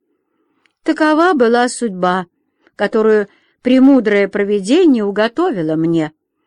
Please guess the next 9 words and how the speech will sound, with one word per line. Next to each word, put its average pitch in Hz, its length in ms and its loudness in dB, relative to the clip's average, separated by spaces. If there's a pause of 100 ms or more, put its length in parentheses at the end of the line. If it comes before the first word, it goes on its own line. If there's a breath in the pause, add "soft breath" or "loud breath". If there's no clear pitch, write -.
(140)
прямо 180 380 -2
ответила 180 520 -8
Сюзан. 175 540 -8 (760 soft breath)
«Вам 175 280 -2
нравится 254 640 -6
быть 339 260 -4
старой 160 420 -10
девой, 160 400 -10
Сюзан?» 160 540 -8